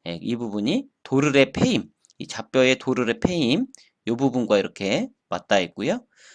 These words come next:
그다음 이쪽에 또 이렇게 오목한 부분이 있었죠? 예, 갈고리 오목이라는 부분, 예, 코로노이드 포사에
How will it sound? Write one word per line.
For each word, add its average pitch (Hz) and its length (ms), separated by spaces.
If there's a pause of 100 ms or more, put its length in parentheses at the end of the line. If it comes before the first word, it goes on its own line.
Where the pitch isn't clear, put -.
(160)
그다음 139 240
이쪽에 196 440
또 165 80
이렇게 147 280
오목한 147 420
부분이 127 240
있었죠? 175 420 (200)
예, 85 160
갈고리 127 520
오목이라는 113 1120 (240)
부분, 104 520 (440)
예, - 160
코로노이드 165 580
포사에 139 600